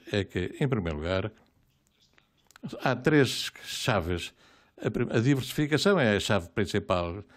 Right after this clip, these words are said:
contra a volatilidade. E nós, eh, espero que recordem os que nos estão a ouvir, que isso quer dizer que comunicamos suficientemente, mas no ano passado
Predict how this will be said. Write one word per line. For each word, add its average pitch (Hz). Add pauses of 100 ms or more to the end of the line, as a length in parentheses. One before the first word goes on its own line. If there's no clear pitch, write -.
(180)
contra 101
a -
volatilidade. 87 (1300)
E 92
nós, 92
eh, 87 (2000)
espero 95
que -
recordem 101
os 101
que -
nos 90
estão 98
a 92
ouvir, 117 (340)
que 135
isso 107
quer 101
dizer 98
que -
comunicamos 101 (200)
suficientemente, 104 (840)
mas 117
no 160
ano 175
passado 117